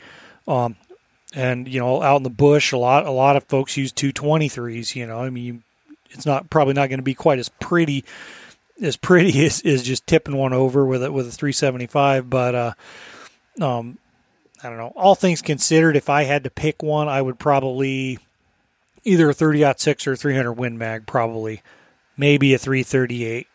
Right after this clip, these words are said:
I don't know. A three thirty-eight, I think, is a little heavy, is definitely heavier than you need. Um,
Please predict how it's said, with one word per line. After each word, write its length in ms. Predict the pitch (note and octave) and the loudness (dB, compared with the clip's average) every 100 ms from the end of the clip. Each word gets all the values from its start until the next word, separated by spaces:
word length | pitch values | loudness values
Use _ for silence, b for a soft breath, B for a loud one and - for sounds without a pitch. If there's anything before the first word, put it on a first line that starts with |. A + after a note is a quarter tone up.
| _ | _
I 80 | B2+ | -10
don't 120 | A#2 | -8
know. 140 | A2+ A2+ | -8 -8
A 20 | |
three 240 | - C#3+ | -4 -4
thirty-eight, 580 | - C#3 B2+ B2+ B2 C3+ _ _ _ _ _ _ b b b b b | 2 0 0 -2 -2 -4 _ _ _ _ _ _ b b b b b
I 100 | - | -4
think, 280 | A#2+ C#3+ B2 | -2 -2 0
is 140 | C3+ B2 | 0 2
a 20 | |
little 220 | C#3 B2 | 2 4
heavy, 300 | A#2+ C#3 C#3 | 4 2 4
is 180 | D3 A#2 | 0 4
definitely 460 | D3 C#3 C3+ B2+ | 2 2 -2 -4
heavier 420 | A#2 C#3 C3+ C3 C3 | 0 2 2 2 2
than 240 | C3 B2 | 0 -2
you 120 | B2+ | -6
need. 520 | A#2+ C3 C3+ C#3 C3 _ B B B B B B B - | -4 -2 0 -2 -2 _ B B B B B B B -4
Um, 420 | C3 A#2+ A2 G#2+ | 0 0 -2 -8